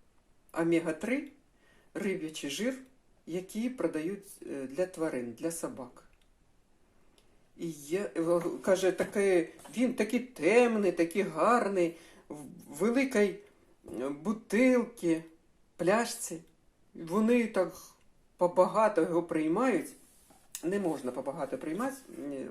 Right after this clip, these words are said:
потрібно притримуватись норм. І я не раджу купувати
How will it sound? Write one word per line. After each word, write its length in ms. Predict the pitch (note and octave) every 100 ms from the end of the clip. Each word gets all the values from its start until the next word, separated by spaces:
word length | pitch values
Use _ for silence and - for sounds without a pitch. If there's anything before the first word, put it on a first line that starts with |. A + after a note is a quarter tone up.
| -
потрібно 460 | - E3 G3 F#3 E3+
притримуватись 920 | - D#3+ - D#3 D3 C#3+ C#3+ C#3 -
норм. 360 | D#3 A3+ C#4+ G#3 - _ _ - - - - - - _
І 300 | G3+ F#3 F3+
я 260 | D3+ A3 G#3+
не 160 | F#3+ F3
раджу 680 | E3+ C#3+ - D3 C3+ B2 - _ _
купувати 800 | E3 - D#3 D3 C#3+ D3 C#3+